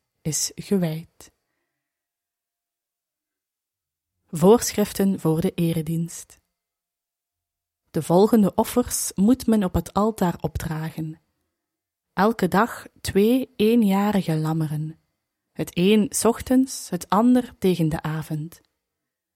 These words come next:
Bij het eerste lam hoort een tiende isaronbloem, aangemaakt met een kwart hin gestoten olie, en een plengoffer van een kwart hin wijn. Het tweede lam moet men offeren tegen de avond,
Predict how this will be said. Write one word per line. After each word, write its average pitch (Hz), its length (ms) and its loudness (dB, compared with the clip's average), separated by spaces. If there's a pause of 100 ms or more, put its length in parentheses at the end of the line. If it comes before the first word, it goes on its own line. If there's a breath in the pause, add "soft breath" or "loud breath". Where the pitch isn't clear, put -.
(200)
Bij 151 120 -4
het 151 140 -8
eerste 196 380 2
lam 196 380 2
hoort 208 340 2
een 180 300 -2
tiende 247 600 6
isaronbloem, 170 1040 0 (580)
aangemaakt 185 600 0
met 175 120 -4
een 165 180 -4
kwart - 400 -4
hin 220 380 2
gestoten 202 680 -2
olie, 160 460 -2 (520)
en 180 120 2
een 165 160 2
plengoffer 220 720 0
van 175 140 -2
een 170 180 -2
kwart - 400 -6
hin 180 320 0
wijn. 160 520 -6 (960)
Het - 260 -8
tweede 190 300 4
lam 208 320 2 (120)
moet 247 280 2
men 196 220 4
offeren 240 420 2
tegen 160 280 0
de 151 100 -4
avond, 156 640 -6